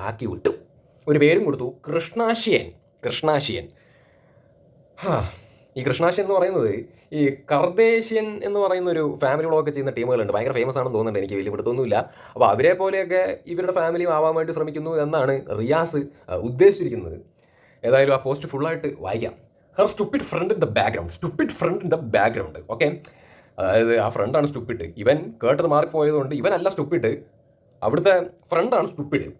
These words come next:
Her stupid friend in the background. അവൻ കുണ്ടനെ പോലെ ഇരിക്കുന്നു എന്ന് ആ ഫ്രണ്ട് പറഞ്ഞു എന്നാണ്,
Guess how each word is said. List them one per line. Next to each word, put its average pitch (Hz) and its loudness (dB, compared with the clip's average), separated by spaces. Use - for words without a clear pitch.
Her 170 -2
stupid 202 -6
friend 185 -2
in 196 -10
the 123 -4
background. 117 0
അവൻ 123 2
കുണ്ടനെ 139 0
പോലെ 113 0
ഇരിക്കുന്നു 113 -2
എന്ന് 196 0
ആ 226 0
ഫ്രണ്ട് 208 -2
പറഞ്ഞു 190 0
എന്നാണ്, 196 2